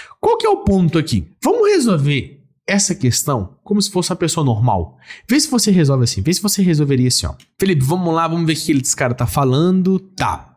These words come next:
é, eu tenho que o balde inteiro, dezoito litros, é meu cem por cento, né? Legal, Felipe. Cinquenta por cento, que é o meu balde aqui, ah, é X. Aí você vai e multiplica cruzado.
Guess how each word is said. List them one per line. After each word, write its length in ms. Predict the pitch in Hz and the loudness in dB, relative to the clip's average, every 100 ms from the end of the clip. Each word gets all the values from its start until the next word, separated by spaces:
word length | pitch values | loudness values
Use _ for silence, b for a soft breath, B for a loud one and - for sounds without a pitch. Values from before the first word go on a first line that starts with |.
| - | -4
é, 320 | 113 110 110 127 | -2 0 -2 -2
eu 100 | 123 | -2
tenho 360 | 143 175 180 | 0 0 0
que 180 | - 131 | -2 -2
o 60 | 113 | 0
balde 500 | 104 139 170 127 120 | 0 0 2 0 -2
inteiro, 480 | 98 92 92 98 | -2 -2 0 0
dezoito 580 | 139 123 98 113 131 131 | -2 -2 -4 0 0 0
litros, 540 | 104 92 90 - 117 107 | 0 0 -2 -2 -2 -2
é 100 | 113 | -2
meu 280 | 107 131 | 0 0
cem 280 | 147 - 107 | 0 -4 -6
por 220 | 107 185 | -4 -4
cento, 380 | - 95 82 80 | -4 -4 -4 -4
né? 180 | 90 120 | -2 0
Legal, 380 | 117 127 90 85 | 0 0 -2 -4
Felipe. 480 | - 107 104 - 82 B B B B - | -2 -2 -4 -6 -12 B B B B -4
Cinquenta 680 | - 254 262 254 349 302 | -2 0 0 0 0 2
por 240 | 196 135 120 | 0 0 -2
cento, 580 | - 151 123 - - - | 0 -2 -4 -2 -2 -2
que 120 | - | -2
é 80 | 113 | 0
o 60 | 107 | 2
meu 220 | 110 143 | 2 0
balde 500 | 85 104 123 92 87 | 0 0 0 -2 -4
aqui, 400 | 85 123 104 - - | -4 -2 -2 -6 -4
ah, 280 | 113 117 - | 0 0 0
é 100 | 123 | -2
X. 460 | 127 - 95 - - B | -2 -2 -2 -4 -6 B
Aí 100 | 95 | -4
você 140 | - | -2
vai 140 | 98 98 | -2 -2
e 20 | |
multiplica 420 | 104 - - 101 | -2 -4 -6 -6
cruzado. 560 | - 151 117 - - | -2 -2 -2 -8 -14